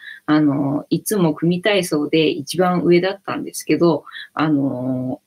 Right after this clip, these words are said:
高所恐怖症なので、あの、ピラミッドが、あの、完成しなかったっていうね。<laughs> そんなダメ話でございました。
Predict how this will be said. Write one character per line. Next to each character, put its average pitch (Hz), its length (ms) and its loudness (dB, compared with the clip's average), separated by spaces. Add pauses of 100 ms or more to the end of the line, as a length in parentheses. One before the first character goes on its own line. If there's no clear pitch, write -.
(320)
高 277 180 4
所 - 160 0
恐 156 180 0
怖 139 120 0
症 147 240 0
な 143 120 2
の 139 160 -4
で、 156 340 0 (200)
あ 131 100 -4
の、 135 280 -6 (120)
ピ - 100 2
ラ 208 120 4
ミ 240 180 2
ッ - 80 -20
ド 202 100 -2
が、 117 220 -6 (340)
あ - 80 -6
の、 101 100 -8
完 160 280 2
成 - 180 0
し - 180 -4
な - 120 -8
か - 160 -18
っ - 100 -20
た - 80 -18
っ - 40 -18 (100)
て - 120 -14
い - 120 -12
う - 40 -2
ね。 - 200 -4 (960)
<laughs> - 840 0
そ - 140 -4
ん 165 80 0
な 170 140 2
ダ 160 140 0
メ 151 140 -2
話 151 400 -6
で - 80 -14
ご - 140 -6
ざ 123 140 -8
い 113 120 -8
ま - 100 -20
し - 140 -10
た。 - 240 -6